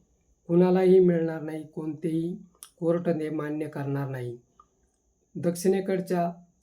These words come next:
कोर्टांची बाजू लोक मांडतात, त्यांना पन्नास टक्केच्या पुढे आरक्षण मर्यादा गेली आहे.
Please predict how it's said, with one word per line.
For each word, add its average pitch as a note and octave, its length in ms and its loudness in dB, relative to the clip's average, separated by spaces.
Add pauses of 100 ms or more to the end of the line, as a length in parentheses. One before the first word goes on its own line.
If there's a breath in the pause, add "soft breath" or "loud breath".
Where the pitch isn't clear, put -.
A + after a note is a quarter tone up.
(440)
कोर्टांची F3 560 2
बाजू D#3+ 380 -4
लोक E3 420 -8
मांडतात, D3 500 -6 (260)
त्यांना D3+ 440 -8 (460)
पन्नास E3 360 2
टक्केच्या E3+ 320 -6
पुढे D#3+ 380 -8
आरक्षण D#3 460 -6
मर्यादा D3 420 -4
गेली C#3 260 -4
आहे. C3 160 -8